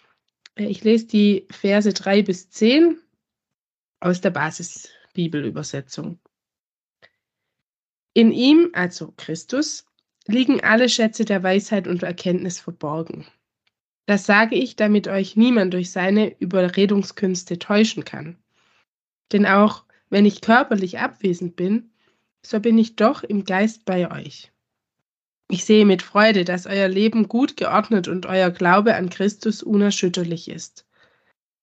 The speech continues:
Ihr habt Christus Jesus, den Herrn, angenommen. Richtet also euer Leben an ihm aus. Bleibt in ihm verwurzelt und gründet euch als Gemeinde ganz auf ihn.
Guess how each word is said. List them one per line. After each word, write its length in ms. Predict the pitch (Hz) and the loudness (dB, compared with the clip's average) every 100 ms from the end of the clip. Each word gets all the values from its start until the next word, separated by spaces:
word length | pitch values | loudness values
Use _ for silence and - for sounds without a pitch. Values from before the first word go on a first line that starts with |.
| _ _ _ _ _ _ | _ _ _ _ _ _
Ihr 180 | 240 254 | 2 4
habt 260 | 285 285 - | 2 -2 0
Christus 500 | 247 226 240 220 - | 0 0 -2 -4 0
Jesus, 420 | 196 190 175 175 | 2 2 -2 -6
den 160 | 185 | -4
Herrn, 320 | 175 190 196 196 | -2 0 0 0
angenommen. 720 | 180 190 175 170 165 160 165 - - _ - 240 | 2 2 2 0 -2 -6 -10 -18 -20 _ -4 0
Richtet 400 | 240 - 220 - | 0 0 -4 2
also 280 | 196 196 | 0 0
euer 240 | - 190 190 | 0 2 2
Leben 380 | 185 202 214 196 | 4 4 4 2
an 160 | 175 | 0
ihm 200 | 180 175 | 0 0
aus. 520 | - 160 165 170 - - _ _ _ _ _ _ _ _ | -2 -6 -6 -8 -18 -20 _ _ _ _ _ _ _ _
Bleibt 460 | 208 202 269 294 - | 2 4 4 2 -4
in 180 | 208 | -4
ihm 280 | - 214 277 | 0 2 2
verwurzelt 720 | 294 196 180 226 226 262 269 | 2 0 0 0 -2 -4 -4
und 200 | - 208 | -2 -4
gründet 440 | 190 247 254 240 - | 0 2 4 2 0
euch 240 | 180 180 | -4 -4
als 220 | 175 175 | -6 -6
Gemeinde 520 | - 180 170 202 226 226 | -4 -2 2 4 4 2
ganz 340 | 185 185 180 | 2 0 -2
auf 240 | - 180 - | -6 -10 -8
ihn. 380 | 175 165 156 | -6 -6 -8